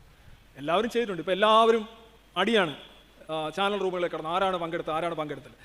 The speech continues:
അതൊന്നും വലിയ ഇമ്പോർട്ടൻസ് ഒന്നും ഇല്ല ഇപ്പോൾ. കുറേ പേര് ചെയ്തിട്ടുണ്ട്. എല്ലാവരും തൻ്റെ തടി-, തടിയും തൻ്റെ സംരക്ഷണമൊക്കെ നോക്കി തന്നെ അവിടെ നിന്നിട്ടുള്ളത്. അല്ല, എല്ലാവരും ഇറങ്ങി ചാടിയിട്ടൊന്നുമില്ല. ഒരു ശതമാനം ആളുകൾ പോലും ഇന്ത്യൻ സ്വാതന്ത്ര്യ സമരത്തിൽ പങ്കെടുത്തിട്ടില്ല. പക്ഷേ നമ്മൾ പറയുന്ന ഒരു മഹത്തായ ജനത മുഴുവൻ ബ്രിട്ടീഷുകാർക്കെതിരെ ഒരു വമ്പൻ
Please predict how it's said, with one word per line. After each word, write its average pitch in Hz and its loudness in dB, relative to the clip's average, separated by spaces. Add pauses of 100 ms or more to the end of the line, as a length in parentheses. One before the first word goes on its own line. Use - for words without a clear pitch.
(220)
അതൊന്നും 202 -4
വലിയ 220 -2
ഇമ്പോർട്ടൻസ് 240 4
ഒന്നും 233 -2
ഇല്ല 202 2
ഇപ്പോൾ. - -6 (920)
കുറേ 160 -4
പേര് 185 -2
ചെയ്തിട്ടുണ്ട്. 190 2
എല്ലാവരും 196 2
തൻ്റെ 190 2
തടി-, 170 -6
തടിയും 202 0 (600)
തൻ്റെ 175 -4
സംരക്ഷണമൊക്കെ 185 -2
നോക്കി 180 -2
തന്നെ 190 -4
അവിടെ 170 -2
നിന്നിട്ടുള്ളത്. 151 -10 (200)
അല്ല, 160 -8 (100)
എല്ലാവരും 190 0
ഇറങ്ങി 190 -6
ചാടിയിട്ടൊന്നുമില്ല. 185 -6 (400)
ഒരു 226 0
ശതമാനം 247 2
ആളുകൾ 233 2
പോലും 214 0
ഇന്ത്യൻ 196 -6
സ്വാതന്ത്ര്യ 196 -6
സമരത്തിൽ 180 -6
പങ്കെടുത്തിട്ടില്ല. 160 -8
പക്ഷേ 165 -10
നമ്മൾ 180 -4
പറയുന്ന 214 0 (200)
ഒരു 190 -4
മഹത്തായ 196 2
ജനത 208 0
മുഴുവൻ 202 -2
ബ്രിട്ടീഷുകാർക്കെതിരെ 190 -4
ഒരു 175 -6
വമ്പൻ 196 -4